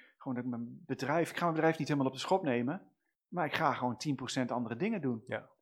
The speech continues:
Speaker 1: En dat kunnen, eh, sociaal verantwoorde producten zijn, of ecologisch verantwoorde producten zijn, of producten, eh, of, of veiligheid op de bouwplaats.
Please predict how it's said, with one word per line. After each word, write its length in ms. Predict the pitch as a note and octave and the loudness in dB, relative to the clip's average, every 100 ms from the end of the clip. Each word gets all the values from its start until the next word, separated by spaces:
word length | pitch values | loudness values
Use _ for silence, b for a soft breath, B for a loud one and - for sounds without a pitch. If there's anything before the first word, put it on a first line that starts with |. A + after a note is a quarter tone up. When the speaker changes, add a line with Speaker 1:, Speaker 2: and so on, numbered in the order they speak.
| _ _ _ _ | _ _ _ _
Speaker 1:
En 100 | D#3+ | 2
dat 120 | C#3 | 2
kunnen, 460 | - C#3+ B2+ B2+ - | 4 4 4 2 -2
eh, 140 | C3 A#2 | -2 -2
sociaal 400 | A2 B2 D3 A#2+ | -2 -2 2 2
verantwoorde 440 | C#3+ A2+ A2+ A2 | 0 -6 -6 -8
producten 420 | - A#2+ D#3+ E3 | -8 -6 -6 -4
zijn, 400 | - D3+ D3+ D#3+ | -4 -2 -2 -4
of 300 | A#2+ F#2+ - - b b | -6 -10 -10 -20 b b
ecologisch 580 | D3 C#3 C#3 C#3+ D3+ | 2 4 4 4 2
verantwoorde 400 | - C#3 C3+ C#3 | -4 -4 -2 -4
producten 440 | C#3 B2+ C3 C3 B2+ | -6 -2 -2 -2 -6
zijn, 340 | A#2+ B2 C3+ - B B B B | -4 -4 -6 -10 B B B B
of 180 | - - | 2 2
producten, 640 | - B2 B2 A#2 B2+ A2+ b b b b | 2 4 4 2 0 -2 b b b b
eh, 280 | - C3 C3 | 2 2 2
of, 100 | D3 | -4
of 160 | D3+ - | -2 -2
veiligheid 500 | - D#3+ C3+ C3+ B2+ | 10 12 12 8 6
op 120 | C3 | 6
de 80 | A#2+ | 4
bouwplaats. 840 | G#2+ D3+ D#3+ E3 F#3 - - - | 8 8 6 2 2 0 -4 -8